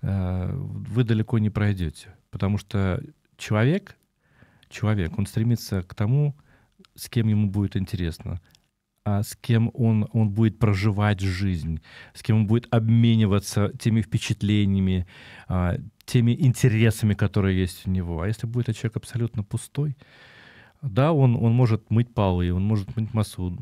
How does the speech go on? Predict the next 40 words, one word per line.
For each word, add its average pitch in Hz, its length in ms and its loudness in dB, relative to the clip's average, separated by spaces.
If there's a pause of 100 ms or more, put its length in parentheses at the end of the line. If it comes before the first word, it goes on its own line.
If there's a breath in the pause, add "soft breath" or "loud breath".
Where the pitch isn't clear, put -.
посуду, 92 420 -2
он 92 80 2
может 104 240 0
готовить 104 420 0
борщи, 95 400 -2
но 131 100 2
он 165 60 2
пустой, - 380 -4
там 123 200 0
ничего 131 360 0
нет. 127 300 0
Это - 160 -6
просто 135 320 -4
такая 113 460 -2 (360 loud breath)
функциональная 127 840 4
женщина, 104 520 2
которая, 113 460 -2
которая 135 400 0
всё 127 240 0
делает, 95 480 -2
пришивает 139 500 -2
пуговицы, 107 380 -4
штопает - 420 -6
носки, - 400 -6 (340 loud breath)
но 110 80 0
не 113 80 2
более 104 280 0
того. 90 340 -6 (460 loud breath)
Жизнь 131 220 2
будет 107 260 -2
несчастной. - 580 -6
Я 110 140 0
бы 113 80 -6
не 107 60 -2
хотел, 107 280 -6
чтобы - 220 -12
у - 20 -6
вас - 100 -8
так - 200 -12
было. - 260 -12